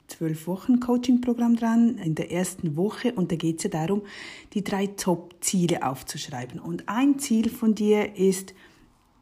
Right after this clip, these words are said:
dass du Gewinn machst mit, mit deinem Business. Noch für die anderen, sie hat ein Business, in dem sie Halstücher bestückt, mit dem Namen zum Beispiel des Kindes, sehr persönlich und personalifiziert. Das läuft gut, nur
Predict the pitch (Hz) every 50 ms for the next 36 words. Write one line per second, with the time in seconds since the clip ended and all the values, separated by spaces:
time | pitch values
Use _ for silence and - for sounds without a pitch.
0 | _ _ _ _ _ - - - - - 160 160 160 160 - - - 196 185 185
1 | 175 180 - - - - 302 277 247 214 202 196 180 156 135 - - - - -
2 | 202 190 190 - - 160 - - - 185 196 190 - 147 143 151 160 170 160 196
3 | 185 185 - 160 143 131 - - - - - - _ _ _ - 180 160 - -
4 | 185 160 160 - 240 247 262 262 247 240 247 240 - - 185 170 - 170 156 156
5 | 160 220 226 220 - 220 202 - - - - - - - - - - _ - 196
6 | 180 156 170 165 156 151 - 160 147 147 160 190 220 240 240 - - - 240 226
7 | 220 - - 220 214 - 202 202 - - 208 202 196 - - - - - - 190
8 | 180 - 170 147 139 151 170 180 180 185 185 180 175 - 175 156 - 147 143 -
9 | 151 143 143 131 - - - - 240 233 226 220 208 214 - - 190 180 180 180
10 | 180 - - - - - 160 156 - 185 180 180 175 170 185 175 175 - - 175
11 | 165 - 160 143 139 - 160 151 147 160 160 - 196 190 - - - 151 139 123
12 | - - - - - - - - - - - - - - - - _ - 185 165
13 | - - 160 151 139 - - - - - 233 262 302 311 - 185 202 196 202 214
14 | 240 262 285 302